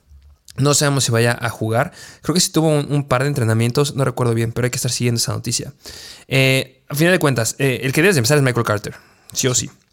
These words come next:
La semana pasada tuvo, eh, diez punto uno puntos fantasy. Y yo creo que va a estar bastante similar a, a, a esta semana, porque los Patriots son la segunda mejor en contra de running backs y <laughs> Buffalo es la tercera mejor en contra de ellos. Pero en ligas P P R, pues Michael Carter tiene la relevancia por aire y es por eso que yo sí lo empezaría.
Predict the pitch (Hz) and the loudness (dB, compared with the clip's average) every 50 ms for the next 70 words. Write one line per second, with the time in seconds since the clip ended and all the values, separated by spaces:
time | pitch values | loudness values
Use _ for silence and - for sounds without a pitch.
0 | _ _ _ _ _ _ _ _ _ _ - - - 135 139 131 123 127 135 143 | _ _ _ _ _ _ _ _ _ _ -18 -10 -4 -2 -2 0 2 2 2 0
1 | 131 120 117 113 147 156 139 120 - 139 139 139 143 135 120 - - - - - | 0 0 -2 0 0 0 0 0 0 0 2 2 2 2 0 -2 -8 -16 -20 -14
2 | - - 127 120 120 120 113 127 139 131 - 139 135 131 131 123 120 - 127 120 | -6 -2 0 0 2 2 2 0 0 0 0 -2 0 0 0 0 0 0 -2 -2
3 | 120 120 104 - 127 135 147 - 147 - - 90 78 - - - - - - _ | -2 -2 -4 -2 -2 -2 -2 -2 -2 -2 -2 -4 -6 -8 -14 -20 -20 -20 -20 _
4 | - - 135 147 151 147 135 135 127 - 135 127 - 120 120 120 117 113 - 127 | -4 0 2 2 4 4 4 4 2 2 0 -2 0 0 -2 0 0 0 0 -2
5 | 127 131 120 117 117 113 113 113 117 113 110 107 107 107 104 104 117 113 110 107 | -2 -2 -2 -2 0 2 2 2 2 0 0 0 0 0 -2 -2 -2 0 0 0
6 | 104 107 107 - 117 120 139 127 110 104 107 120 147 139 113 - 117 - - 113 | 0 0 -2 -2 -2 0 0 0 0 0 0 0 0 -2 -4 -6 -8 -8 -6 -6
7 | 113 - - 135 135 - 131 117 - - 131 127 - - 110 127 135 131 113 113 | -6 -2 -2 -2 0 0 0 0 2 2 2 2 2 2 2 2 2 2 0 0
8 | - 120 117 113 - 117 117 127 117 110 107 110 113 113 117 123 135 - - - | 0 0 0 0 0 -2 -2 -2 -2 -2 -2 -2 -2 -2 -2 -2 -4 -6 -8 -12
9 | - - - - _ - 151 139 175 165 131 139 123 127 117 127 120 - 110 98 | -14 -18 -20 -8 _ 2 4 4 6 4 4 4 2 2 2 2 0 0 0 0
10 | - - 127 123 113 104 101 117 113 110 113 117 110 - 113 113 120 131 147 - | 2 2 2 2 0 0 0 -2 -2 -2 -2 -4 -4 -4 -4 -4 -2 -2 -4 -4
11 | - - - - - - - - - - - _ _ - 202 214 214 214 240 - | -6 -10 -14 -16 -18 -18 -18 -18 -20 -20 -20 _ _ 0 2 2 2 2 0 0
12 | - - 135 143 156 175 185 180 - - - 170 175 185 202 180 - - 123 120 | -2 0 0 2 2 2 0 0 -2 -4 -2 0 0 0 0 -2 -4 -2 -2 -2
13 | 120 - - - 147 175 - 180 - 185 175 170 165 156 - - 170 165 139 123 | -2 -4 -4 -4 -4 -4 -4 -2 -2 -2 -2 -2 -2 -4 -2 0 0 0 2 2
14 | 120 131 147 147 151 131 - 123 120 139 160 151 123 120 - 123 - - - 185 | 2 2 2 2 0 0 0 0 0 2 2 0 0 -2 -4 -6 -8 -6 -4 -4
15 | 202 214 220 185 - 135 123 123 - 165 180 165 - 180 175 151 131 - 120 - | -2 -2 -2 -2 -4 -6 -6 -4 -2 -2 0 0 0 0 0 -2 -2 -2 -4 -4
16 | 123 131 - - - | -2 -2 -4 -4 -6